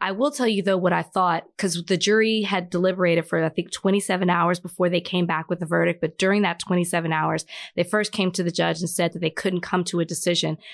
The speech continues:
The judge again read them the instructions, told them to go back. Another time they came and they asked about the gun. So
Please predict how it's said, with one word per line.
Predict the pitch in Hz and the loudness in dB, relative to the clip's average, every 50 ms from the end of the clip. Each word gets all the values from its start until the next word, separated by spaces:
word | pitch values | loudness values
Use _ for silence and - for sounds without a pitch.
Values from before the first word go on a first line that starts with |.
| - - - | -16 -6 -2
The | 180 170 | -2 0
judge | - 196 185 180 180 | 2 0 0 0 -2
again | 170 151 - 185 190 190 190 180 | -4 -2 -2 0 0 0 0 0
read | 180 175 170 170 | 0 0 0 0
them | - 175 170 | 0 0 0
the | 165 165 165 | 0 0 -2
instructions, | 160 151 - - - - 233 247 269 269 - - - 165 160 143 160 175 185 - - - - - - - - - - - | -2 -2 -2 -2 -2 0 0 0 0 0 0 0 0 -2 -2 -4 -4 -4 -6 -8 -10 -14 -20 -20 -20 -20 -20 -20 -14 -6
told | - 202 196 | -2 -2 0
them | 185 196 190 | 2 2 0
to | 180 | 2
go | 175 180 170 160 160 - | 2 2 0 0 0 -2
back. | - 180 214 220 196 156 - - - - - - - - - - | -2 0 0 0 0 -2 -4 -6 -8 -14 -20 -20 -20 -14 -6 0
Another | 170 170 190 202 220 226 254 | 2 2 4 4 2 2 0
time | 247 - - 202 190 190 180 | -2 -2 -2 0 0 0 2
they | 175 175 | 0 0
came | 175 - 196 190 180 | 0 0 0 0 2
and | 180 175 | 2 2
they | 170 170 - - | 0 0 -2 -4
asked | 170 180 208 226 208 160 160 - - - - - | -4 -2 -2 -2 -2 -2 -4 -6 -8 -6 -4 -4
about | 180 175 - 175 170 175 170 - | -4 -2 0 0 0 0 -2 -2
the | - | -6
gun. | 156 139 170 165 175 - - - - - _ _ _ _ _ _ - - - - | -4 -2 0 0 0 0 -2 -6 -12 -16 _ _ _ _ _ _ -20 -20 -18 -8
So | - - - - | -4 -4 -4 -2